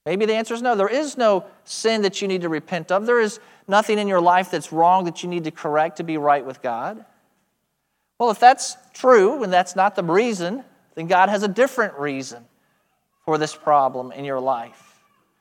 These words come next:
But too many times we skip over that. Like, I think Habakkuk is almost doing. He's just focusing on the fact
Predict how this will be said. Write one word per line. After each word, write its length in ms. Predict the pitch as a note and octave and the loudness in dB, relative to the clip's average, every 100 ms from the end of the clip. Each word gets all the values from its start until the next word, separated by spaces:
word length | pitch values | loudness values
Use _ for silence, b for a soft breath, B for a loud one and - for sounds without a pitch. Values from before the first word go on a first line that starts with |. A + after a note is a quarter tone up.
| _ _ - | _ _ -8
But 100 | G3+ | -4
too 100 | D4+ | 0
many 140 | D#4+ C#4+ | 0 2
times 140 | A#3 | 2
we 80 | A3+ | 2
skip 320 | - C4+ A#3+ | 0 0 4
over 260 | G#3+ B3 D#3+ | 4 4 2
that. 400 | D3+ D#3+ C3+ - _ _ _ _ _ _ _ _ - | 0 -4 -8 -16 _ _ _ _ _ _ _ _ -2
Like, 180 | G3+ - | -2 0
I 100 | G#3+ | 0
think 200 | B3+ C4 | 0 2
Habakkuk 540 | C4+ A#3 C#4 D4 G3 | 4 6 4 2 -4
is 120 | F#3 D#3 | -2 -2
almost 320 | D3 C3 C3+ | -2 -4 -6
doing. 360 | B2+ A#2 G2+ _ _ _ _ _ _ - | -8 -10 -14 _ _ _ _ _ _ -8
He's 120 | A#3 | -4
just 200 | C4+ B3 | -4 -2
focusing 440 | A#3 A#3 A#3 G#3 G3+ | 2 2 2 -2 -2
on 120 | G3 | -2
the 80 | F#3 | -2
fact 400 | - F#3 F#3 | 2 2 2